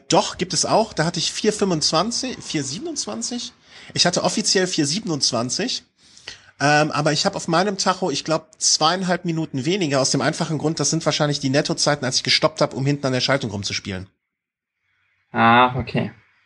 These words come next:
Speaker 1: Und ich hab vom letzten Jahr auch nicht meine offizielle Zeit in Strava, sondern natürlich meine Zeit. Und deswegen hab ich diese zwei Nettozeiten sozusagen verglichen.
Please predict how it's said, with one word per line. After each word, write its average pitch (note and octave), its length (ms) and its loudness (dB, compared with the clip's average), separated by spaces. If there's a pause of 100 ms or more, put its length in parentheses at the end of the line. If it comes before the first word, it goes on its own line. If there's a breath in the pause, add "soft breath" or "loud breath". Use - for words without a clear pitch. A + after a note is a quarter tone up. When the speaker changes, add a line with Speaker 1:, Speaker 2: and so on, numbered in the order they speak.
(600 loud breath)
Speaker 1:
Und A#2+ 120 0
ich - 120 4
hab D#3 140 -2
vom B2+ 180 2
letzten C#3 440 0
Jahr D3 240 4
auch C#3 120 -4
nicht D3+ 140 -4
meine C3+ 160 -2
offizielle D3 540 -2
Zeit E3+ 300 0
in E3 100 -6
Strava, D3+ 320 0
sondern C#3+ 220 -2
natürlich C3 340 -4
meine C3 260 4
Zeit. A2+ 260 0
Und C#3 60 0
deswegen C3+ 260 2
hab B2 80 2
ich A#2+ 60 -6
diese C#3 220 0
zwei - 180 2
Nettozeiten A#2+ 580 2
sozusagen G#2+ 420 -2
verglichen. G2+ 440 -6